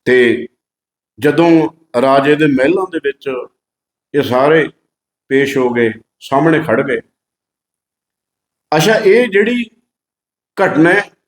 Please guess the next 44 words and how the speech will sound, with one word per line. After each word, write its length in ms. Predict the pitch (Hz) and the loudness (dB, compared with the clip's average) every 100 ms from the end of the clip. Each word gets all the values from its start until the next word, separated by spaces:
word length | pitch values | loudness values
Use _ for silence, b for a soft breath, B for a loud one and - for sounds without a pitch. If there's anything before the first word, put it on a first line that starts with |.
| _ | _
ਹੋਰ 320 | - - 143 | -10 0 0
ਤਰੀਕੇ 340 | 156 170 170 180 | 0 -2 -4 -2
ਨਾਲ 160 | 180 | -2
ਕਿਸੇ 180 | 180 170 | -4 -4
ਨੇ 80 | 170 | -4
ਸੁਣਾਈ 280 | 160 143 151 | -2 -4 -4
ਹੋ, 60 | 208 | -4
ਪਰ 200 | - 202 | -2 0
ਮੈਂ 300 | 151 131 156 - | 2 2 0 0
ਘੜ 100 | 185 | -2
ਕੇ 200 | - 139 | -2 -6
ਸੁਣਾ 300 | - 120 104 | -6 -6 -4
ਰਿਹਾ 120 | 123 | -6
ਤੁਹਾਨੂੰ, 300 | 151 113 _ _ _ _ _ _ _ _ _ - | -8 -20 _ _ _ _ _ _ _ _ _ -4
ਬਿਲਕੁਲ 340 | 180 226 220 | -2 0 -2
ਮੌਕੇ 400 | 117 113 139 - | -2 -2 -4 -6
ਤੇ 120 | 170 - 175 | -10 -4 -2
ਘੜ 160 | 131 | -2
ਕੇ 80 | - | -4
ਸੁਣਾ 300 | 123 117 113 | -8 -4 -2
ਰਿਹਾ। 160 | 127 - _ _ _ _ - | -2 -6 _ _ _ _ -6
ਕਿਸੇ 220 | 143 143 | -2 2
ਨੇ 60 | 147 | 2
ਨਾਂ 340 | 123 120 131 | 4 2 2
ਲਿਆ 240 | 135 139 | 2 2
ਹੋਣਾ, 380 | 139 139 139 135 - _ | 0 -6 -12 -12 -14 _
ਕਿਸੇ 240 | 147 131 131 | -12 -4 -2
ਰਾਜ 200 | 123 123 | 0 -2
ਦਾ 80 | 131 | -4
ਨਾਂ 240 | 120 117 | -6 -6
ਲਿਆ 160 | 127 131 | -6 -10
ਹੋਣਾ, 200 | 127 127 120 | -12 -16 -8
ਮੈਂ 200 | 131 139 | -6 -6
ਉਹ 140 | 165 | -10
ਗੱਲ 160 | 151 147 | -10 -8
ਨਹੀਂ 120 | 151 | -4
ਕਰਦਾ, 280 | 135 131 - B B 123 | -4 -4 -10 B B 2
ਮੈਂ 80 | 160 | 2
ਆਪਣੇ 280 | 160 165 | 0 0
ਕੋਲੋਂ 220 | 170 180 190 202 | -2 -4 -4 -2
ਘੜ 80 | - | -2
ਕੇ 160 | 107 | -6
ਸੁਣਾ 280 | - 113 92 | -8 -8 -10
ਰਿਹਾ। 220 | 107 110 | -14 -20